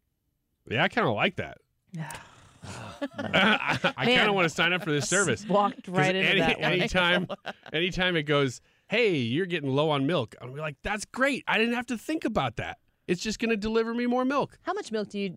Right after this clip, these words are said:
Speaker 2: like, what's the milk purchase in the Wiggins house?
Speaker 1: We drink a lot of milk because I drink a lot of milk.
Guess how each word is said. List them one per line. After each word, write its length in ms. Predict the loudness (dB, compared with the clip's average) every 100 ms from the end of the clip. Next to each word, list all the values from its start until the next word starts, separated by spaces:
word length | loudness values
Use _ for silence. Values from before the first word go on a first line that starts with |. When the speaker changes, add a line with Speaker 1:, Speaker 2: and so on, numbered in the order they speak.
| -4
Speaker 2:
like, 220 | -4 0
what's 200 | -2 -2
the 80 | -2
milk 340 | 0 -2 -4 -4
purchase 500 | -4 -2 -6 -6 -4
in 80 |
the 80 | -2
Wiggins 240 | -4 -6 -10
house? 320 | -18 -18 _ _ _ _ _ _ -20 _
Speaker 1:
We 220 | -2 0 2
drink 240 | 0 2
a 40 | 2
lot 300 | 4 2 2
of 60 |
milk 340 | 2 2 0 -6 _ _ -6
because 300 | -2 -2 -2 _
I 180 | 0 0
drink 220 | 0 -2
a 60 | -2
lot 200 | -4 -6
of 60 | -8
milk. 280 | -14 -18